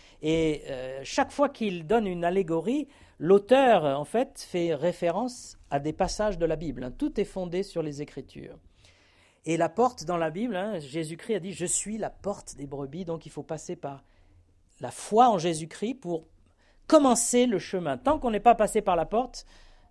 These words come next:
il n'y a pas de chemin. Jésus a dit, « Il y a un chemin large, oui, qui mène à la perdition.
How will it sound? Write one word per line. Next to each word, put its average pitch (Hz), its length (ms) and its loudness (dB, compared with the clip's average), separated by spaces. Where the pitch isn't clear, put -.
il 143 100 -8
n'y 151 80 -2
a 147 40 0
pas 208 200 2
de 165 120 -4
chemin. 147 320 -6
Jésus 180 280 2
a 180 80 6
dit, « 175 140 -2
Il 269 80 2
y 214 40 4
a 185 80 4
un 180 60 2
chemin 185 300 0
large, 196 320 4
oui, 277 260 -2
qui 175 100 -8
mène 220 240 2
à 180 60 4
la 151 80 -2
perdition. 185 640 -2